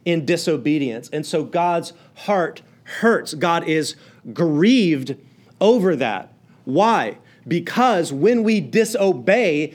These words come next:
it ends up hurting us. So God's heart hurts because his people hurt because of their disobedience.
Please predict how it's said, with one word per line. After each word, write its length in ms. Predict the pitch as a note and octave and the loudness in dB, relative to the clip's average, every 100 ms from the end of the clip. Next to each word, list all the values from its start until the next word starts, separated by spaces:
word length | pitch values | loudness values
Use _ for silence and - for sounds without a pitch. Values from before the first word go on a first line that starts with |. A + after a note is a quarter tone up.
| - | -4
it 200 | E3+ F3 - | -4 -2 0
ends 300 | A3 A#3 F#3+ | 2 2 0
up 200 | G3 - | 0 -2
hurting 600 | - B3 F#3 F3+ F#3 - | 2 4 4 0 -4 0
us. 540 | A#3 G3 - - - - _ _ _ _ _ _ _ _ | 2 2 -2 -12 -16 -20 _ _ _ _ _ _ _ _
So 200 | - G#3 | -2 -2
God's 580 | E3 G3 G3+ B3+ C4 G3+ | 0 0 2 2 2 0
heart 500 | - A3+ B3 G#3+ - | -2 2 4 2 -2
hurts 440 | - C4 G3+ F3+ - | 2 2 2 -4 -4
because 800 | F#3 F#3 A3+ B3 E3+ E3+ E3+ - _ - | -4 -2 0 2 2 0 -4 -12 _ -4
his 220 | G3+ G3 | -4 -4
people 720 | - B3 C4+ A3+ F#3 F#3 F#3 - | -2 0 0 0 -2 -2 -6 -10
hurt 440 | A3 B3+ G3 G3 - - | 0 0 0 -6 -14 -6
because 400 | F#3+ - G#3+ G3+ | -4 0 -2 0
of 80 | |
their 120 | F#3+ F#3 | -2 -2
disobedience. 840 | G3 F#3 D#3+ F#3+ D3+ - - - | -2 -2 -2 -2 -2 -6 -14 -20